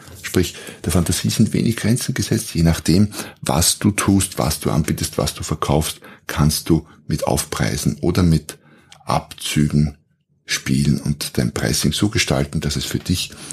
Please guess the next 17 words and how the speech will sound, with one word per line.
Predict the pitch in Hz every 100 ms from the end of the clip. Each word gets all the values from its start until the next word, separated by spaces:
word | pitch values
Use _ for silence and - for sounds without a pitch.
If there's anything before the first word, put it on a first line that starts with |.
| - -
optimal | - - 127 87 -
ist | -
in | -
dem | - 64
Bereich. | 71 - 80 - _ _ _ _ _ _ _ _ _ _ _ _ _ _ _ - -
Wir | 143
kommen | - 98 98
zu | 95
Tipp | - 87 - - -
Nummer | 78 78 78 -
drei. | - 64 65
Führe | 71 - 117 147 135
Produkte, | 95 87 - - - 92
die | 92
du | 80
nie | 78 110 147
oder | 101 85